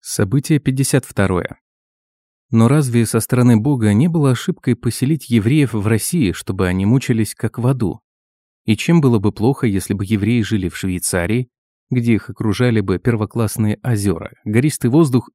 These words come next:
и сплошные французы? Ошибаются все, даже Бог. Исаак Бабель из книги "Одесские рассказы".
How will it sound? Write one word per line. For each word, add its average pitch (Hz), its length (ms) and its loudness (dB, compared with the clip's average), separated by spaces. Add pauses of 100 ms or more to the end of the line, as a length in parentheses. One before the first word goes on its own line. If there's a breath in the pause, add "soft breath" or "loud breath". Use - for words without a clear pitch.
и 127 40 -4
сплошные 117 600 0
французы? - 640 -6 (920)
Ошибаются 135 640 2
все, 160 320 0 (360)
даже 127 340 2
Бог. 110 380 -2 (540)
Исаак 101 440 0
Бабель 143 460 2
из 107 220 -4
книги 123 480 2 (160)
"Одесские 123 540 0
рассказы". - 480 -6